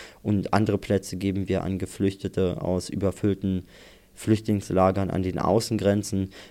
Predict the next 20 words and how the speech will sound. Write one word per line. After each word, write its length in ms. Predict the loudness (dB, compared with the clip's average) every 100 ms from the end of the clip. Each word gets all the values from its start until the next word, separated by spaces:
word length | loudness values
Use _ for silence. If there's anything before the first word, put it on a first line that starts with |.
| -6
Man 120 | -2
kann 160 | 2 4
aber 180 | 6
auch 80 | 4
sagen, 340 | 2 2 4 2
wir 300 | 4 4 4
mieten 400 | 2 0 0 0
Hotels 480 | 2 6 4 4
an, 460 | 0 0 0 -2 0
denn 380 | 0 2 0 -2 -4
es 140 | -6 -2
ist 160 | -2
so, 160 | 2 4
dass 160 | 2
der 140 | 2 -2
Tourismusbranche 920 | 2 0 2 0 0 2 2 4 2
auch 200 | 4 4
eine 220 | 4 0
schwierige 460 | 0 0 0 2 0
Zeit 440 | 2 0 0 -2